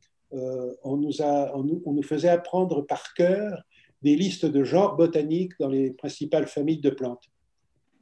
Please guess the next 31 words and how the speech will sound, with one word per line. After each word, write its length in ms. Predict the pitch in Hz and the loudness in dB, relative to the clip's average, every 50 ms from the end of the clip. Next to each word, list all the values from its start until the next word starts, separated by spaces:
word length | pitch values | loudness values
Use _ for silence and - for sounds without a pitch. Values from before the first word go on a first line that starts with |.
| _ _ - | _ _ 2
Et, 320 | 165 180 175 - - - | 2 2 2 0 -2 -2
et 60 | 156 | -2
j'ai 420 | 135 - - 156 160 151 170 - - | -2 0 2 2 2 4 2 0 -4
constaté 460 | - - - - - 175 165 - 220 | -6 -6 -8 -2 0 0 2 4 4
avec 360 | 190 156 156 156 - - - | 2 2 2 -2 -4 0 2
effarement 680 | 226 202 - - 185 175 - 170 175 202 240 254 277 - _ _ _ _ _ _ _ _ _ _ | 2 2 2 0 -4 -4 -2 -2 0 0 0 -2 -6 -10 _ _ _ _ _ _ _ _ _ _
que 80 | - | -2
mes 220 | 147 151 156 151 - | 0 0 0 -2 -2
condisciples, 640 | 151 147 135 139 139 - - - 247 240 - 180 165 | -4 -4 -4 -6 -8 -8 -6 -4 -4 -2 -2 -2 -2
en 40 | |
fait, 280 | - - 208 208 208 - - | -2 -2 -2 -4 -2 -2 -2
euh, 220 | 165 170 175 - - _ _ - | -2 0 -2 -4 -12 _ _ -10
ne, 240 | 139 131 135 147 147 | -6 -2 0 2 2
ne 180 | 143 135 139 131 | 2 2 0 -2
connaissaient 460 | - - 147 139 135 - - 156 - | -2 -2 -2 -2 -2 -2 -6 -2 0
pas 120 | 247 269 | 2 4
du 160 | 269 269 269 | 4 4 4
tout 140 | - 277 - | 4 4 2
ces 160 | - 214 202 | 4 2 2
plantes. 400 | 202 190 196 190 185 185 - - _ _ _ _ _ _ - | 2 2 2 0 0 0 -4 -10 _ _ _ _ _ _ -6
Ils 180 | 143 135 127 | -4 -4 -2
essayaient 320 | 143 139 - 156 156 180 190 | -4 -4 -4 0 2 4 4
les, 280 | 180 156 156 156 151 | 4 2 2 0 -2
de, 360 | 143 143 143 139 135 123 127 - _ _ _ _ | 0 0 0 0 0 -2 -6 -12 _ _ _ _
d'apprendre 280 | 139 135 139 143 143 143 | -6 -4 -2 -4 -4 -2
ça 140 | - 143 | -4 -4
par 200 | - - 131 - | -4 -4 -8 -4
cœur 200 | - 208 226 226 | -2 -2 -2 -2
et 40 | - | -2
c'était 280 | - - 165 - 196 196 | -4 -6 -6 -6 -6 -6
tout. 200 | - 226 - | -6 -8 -8